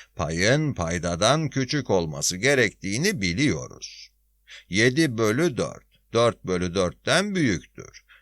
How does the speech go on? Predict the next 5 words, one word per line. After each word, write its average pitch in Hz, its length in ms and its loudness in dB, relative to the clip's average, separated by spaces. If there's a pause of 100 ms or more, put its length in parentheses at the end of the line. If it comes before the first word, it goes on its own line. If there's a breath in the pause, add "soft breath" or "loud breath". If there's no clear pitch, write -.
(100)
Dört 98 320 2
bölü 87 280 -2
dört 90 340 0
bire 90 360 0
eşitse, 127 920 0